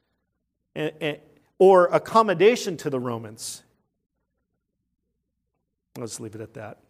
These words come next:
There's a hypocritical test. And, and when it comes to taxes, you can go to that next slide now. In normal Israeli life, like we all have, there's actually, there was actually taxes that were God-given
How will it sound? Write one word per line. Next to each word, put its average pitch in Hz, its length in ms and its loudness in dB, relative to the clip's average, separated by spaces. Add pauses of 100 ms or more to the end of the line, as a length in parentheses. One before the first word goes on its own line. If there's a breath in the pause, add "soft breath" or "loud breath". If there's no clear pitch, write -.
(240)
There's 143 200 0
a 147 60 -6
hypocritical 196 680 0
test. 165 340 -2
And, 208 120 0
and 214 80 -4
when 202 120 -2
it 208 80 -4
comes 277 260 -2
to 202 100 0
taxes, 214 540 -4
you 151 60 -14
can 180 80 -6
go 180 80 -2
to 170 60 -2
that 156 120 -4
next 156 200 -8
slide 139 300 -6
now. 135 220 -12 (1700 soft breath)
In 180 160 0
normal 285 300 4
Israeli 226 420 4
life, 208 360 2
like 196 280 2
we 160 120 0
all 220 200 4
have, 170 260 2
there's 226 380 0
actually, 180 320 0
there 196 80 2
was 185 160 -2
actually 214 500 -4 (160)
taxes 196 540 -4
that 175 180 2
were 180 320 -2 (100)
God-given 175 680 2